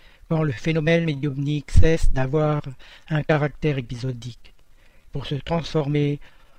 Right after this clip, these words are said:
en une invasion organisée par le monde spirituel.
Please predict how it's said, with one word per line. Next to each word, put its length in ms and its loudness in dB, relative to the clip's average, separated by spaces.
en 160 -2
une 180 0
invasion 680 -2
organisée 680 -2
par 220 -8
le 100 -6
monde 400 -4
spirituel. 880 -8